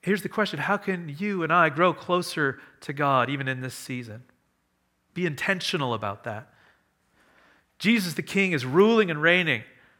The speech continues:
And how can you and I come under his authority and follow in obedience and discipline? Jesus, the eternal King of the kingdom,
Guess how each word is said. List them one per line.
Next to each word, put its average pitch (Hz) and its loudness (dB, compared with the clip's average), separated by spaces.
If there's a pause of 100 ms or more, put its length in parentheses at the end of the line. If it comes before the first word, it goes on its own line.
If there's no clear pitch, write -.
(500)
And 147 -6
how 196 0
can 185 -6
you 196 -2
and 170 0
I 180 6
come 180 -2
under 165 0
his 139 -6
authority 165 -2
and 113 -6
follow 170 -2
in 127 -6
obedience 143 -6 (1080)
and 139 -6
discipline? 143 -8 (1200)
Jesus, 202 2
the 165 -4
eternal 202 0
King 175 -2
of 143 -6
the 151 -10
kingdom, 139 -6